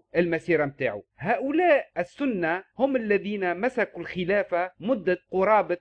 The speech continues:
ألف وأربعمائة سنة. عندما سقطت الخلافة الإسلامية العثمانية أصيبوا بصدمة كبيرة، فحدث نوع من الفراغ في جميع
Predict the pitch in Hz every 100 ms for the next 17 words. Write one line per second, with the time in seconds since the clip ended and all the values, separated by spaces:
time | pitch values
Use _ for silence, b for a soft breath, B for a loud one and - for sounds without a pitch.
0 | - 226 214 - 196 165 151 160 151 143
1 | 139 131 110 - 131 240 185 208 208 392
2 | - 233 226 190 - 202 262 262 170 127
3 | _ _ - 175 175 185 170 190 214 156
4 | 151 - _ 127 135 147 165 180 226 254
5 | 196 202 _ 190 190 285 285 208 202 180
6 | 170 - 262 185 175 170 170 160 208 165
7 | 175 180 - 170 - 254 214 208 190 240
8 | 269 190 156 175 202 190 - 175 190 190
9 | 185 - 185 160 180 190 196 185